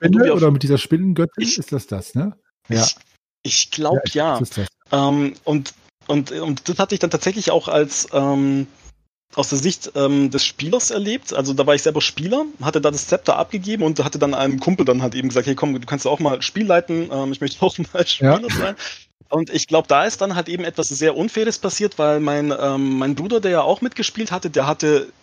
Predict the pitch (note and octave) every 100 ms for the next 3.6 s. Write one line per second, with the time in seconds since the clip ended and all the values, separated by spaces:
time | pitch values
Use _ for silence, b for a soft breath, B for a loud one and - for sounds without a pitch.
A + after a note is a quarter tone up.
0 | _ C#3 C#3 D#3 C#3+ C#3+ C3+ D#3+ D#3+ G#2
1 | A2+ A#2+ A#2+ G#2 B2+ D#3 D3 D3+ D#3 C#3
2 | C#3 C3+ C3 B2+ - C#3 B2+ C#3 - C#3+
3 | D#3+ - C3+ C#3+ D3